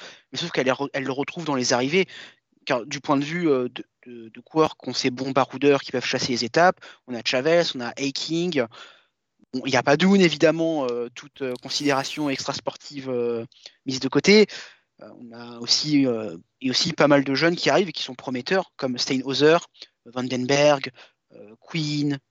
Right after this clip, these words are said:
Illy aussi, qui sont vraiment tous prometteurs. Et aussi un, un petit James Shaw comme ça qui a mérité de, de revenir, euh, en World Tour après, euh,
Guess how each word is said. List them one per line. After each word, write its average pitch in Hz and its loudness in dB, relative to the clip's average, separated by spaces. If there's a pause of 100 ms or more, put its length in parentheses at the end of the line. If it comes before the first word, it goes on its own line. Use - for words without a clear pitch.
(140)
Illy 165 4
aussi, - 4
qui - -2
sont - -2 (100)
vraiment 151 2
tous - -2
prometteurs. 156 4 (400)
Et 135 -2
aussi 135 0
un, 123 0
un 113 -10
petit 139 -16
James 143 2
Shaw 165 0
comme 135 -4
ça 147 -2
qui - -6
a 123 -2
mérité 127 -2
de, 127 -2
de 120 -6
revenir, 131 -4
euh, 117 -6 (320)
en 123 0
World 123 2
Tour 147 2
après, 123 -2
euh, 117 -6